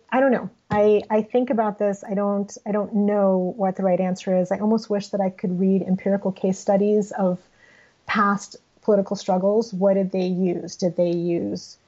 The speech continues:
humor? Did they use, but I, I'm not sure we've ever faced, um, a time when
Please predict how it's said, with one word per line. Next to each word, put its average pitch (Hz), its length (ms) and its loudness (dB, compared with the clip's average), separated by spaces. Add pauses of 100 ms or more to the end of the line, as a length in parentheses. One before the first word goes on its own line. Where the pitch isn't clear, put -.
(400)
humor? 311 380 4
Did 214 100 2
they 196 100 4
use, 196 200 4
but 214 140 0
I, 214 280 4
I'm 240 180 -2
not 359 220 -4
sure 370 160 -4
we've 294 180 2
ever 233 380 0
faced, - 800 -2 (880)
um, 190 760 0 (800)
a 233 100 0
time 285 640 -2
when 220 480 2